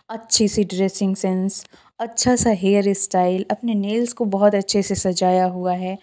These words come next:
मतलब बिल्कुल एकदम fit and fine, जैसे आप किसी पार्टी में जाने वाले हो। यकीन कीजिए, धीरे-धीरे आपको लगेगा ना कि आपको किसी और की ज़रूरत ही नहीं है, आपको खुद से प्यार हो जाएगा। और ये सारे चेंजमेंट देख के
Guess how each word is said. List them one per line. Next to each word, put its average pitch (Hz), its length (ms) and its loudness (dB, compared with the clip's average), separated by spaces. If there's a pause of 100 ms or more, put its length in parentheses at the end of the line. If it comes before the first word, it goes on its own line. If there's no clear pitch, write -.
(320)
मतलब 277 280 2
बिल्कुल 262 600 -2
एकदम 262 360 0
fit 269 300 -2 (200)
and 220 200 -2
fine, 208 420 -4
जैसे 202 300 -2
आप 233 180 -6
किसी 226 260 -10
पार्टी 185 400 -6
में 175 140 -4
जाने 175 260 -6
वाले 175 220 -6
हो। 180 160 -12 (460)
यकीन 233 340 0
कीजिए, 185 460 -4
धीरे-धीरे 247 720 0
आपको 254 320 4
लगेगा 233 440 2
ना 214 180 -2
कि 226 120 -4
आपको 208 260 0
किसी 220 340 -4
और 214 200 4
की 220 140 -4
ज़रूरत 196 600 0
ही 202 60 0
नहीं 190 200 -2
है, 180 80 -4 (300)
आपको 233 400 -10
खुद - 180 -2
से 285 320 -4
प्यार 240 340 0
हो 220 120 0
जाएगा। 175 520 -4 (260)
और 262 240 6
ये 262 240 8
सारे 285 320 6
चेंजमेंट 247 500 4
देख 226 260 8
के 277 100 2